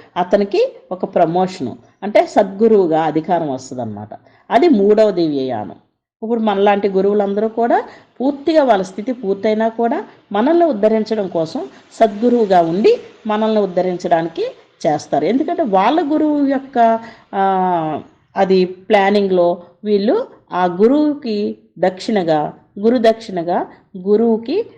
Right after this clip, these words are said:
మళ్ళీ వీళ్ళు ఇంకో శిష్యుణ్ణి తనంతటి వాడిగా తయారు చేయడం ఒక బాధ్యతగా, ఒక పద్ధతిగా వస్తోందన్నమాట. అందుకని సద్గురువుగా అక్కడ మూడవ దివ్యయానంలో ఆయన సి స్థితి,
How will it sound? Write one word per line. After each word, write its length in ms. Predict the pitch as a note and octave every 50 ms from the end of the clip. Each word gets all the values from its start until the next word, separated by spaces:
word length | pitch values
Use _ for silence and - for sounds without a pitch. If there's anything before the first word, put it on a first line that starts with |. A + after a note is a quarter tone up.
| _ _ -
మళ్ళీ 520 | F#3 F3+ F3+ F#3 G#3 A#3 B3 C#4+ D#4+ D#4+
వీళ్ళు 380 | C#4 A3+ G#3+ G3+ G3+ G#3 G3 F#3+ F#3
ఇంకో 420 | F3+ F3 - F#3 F3 E3+ E3 E3 D#3+
శిష్యుణ్ణి 600 | E3 - F3+ - - G#3+ G#3 G3 F3+ E3+ D#3 - - - - - - - - F3
తనంతటి 460 | F3 F#3 F#3+ G3 G3 G3 G3+ G3 G3
వాడిగా 400 | F#3+ F3+ E3+ E3 D#3 D#3 D#3+ D#3+ D#3
తయారు 480 | D#3 D#3 D3+ D3+ D#3+ F3 E3+ - -
చేయడం 380 | F3+ E3+ E3+ F#3+ C#4 G4 - - - - -
ఒక 140 | F#3 - G3
బాధ్యతగా, 840 | F3 D#3+ C#3 D3+ C#3+ D3 D3+ E3+ F#3 G#3+ G#3 G3+ - F#3+ G#3 B3 E4+ - - - - - -
ఒక 420 | E3+ - G3+ F#3+ F#3 F3 E3+ D#3+ D#3 - - - - - F#3+
పద్ధతిగా 480 | G3 F#3 F#3+ A#3 A#3 B3+ A#3 C4 C#4+
వస్తోందన్నమాట. 800 | C#4+ F3+ D#3+ - - - F3 D3+ C#3+ C3+ B2+ B2 A#2+ A#2+ A2+ A2+ - - - - _ _ _ _ _ - - _ _ -
అందుకని 600 | D4 D#4+ G4+ - F4 D#4 A#3 G3+ G3+ G#3 A3 A#3
సద్గురువుగా 720 | A#3 - A3+ G3 G3 G#3 A3 B3+ C4 C4 B3 A3+ G#3 A3 D4
అక్కడ 440 | - D#4+ - - G3 G3+ C#4 G#4 A#4 - - - _ _ -
మూడవ 380 | G#3 G3+ A3+ C4 C4+ D4+ C#4+ C4
దివ్యయానంలో 880 | A3+ G#3+ G#3 G3 F#3+ G3 F#3+ F#3+ F3+ F3 E3+ F3 F3 F3 G3+ C4+ F#4+ - - - - - E3+
ఆయన 380 | F3+ F3+ F3+ F3 F3 E3+ E3+
సి 340 | E3 - - - B3 C#4 C#4
స్థితి, 440 | - - - F3+ E3 - C3 -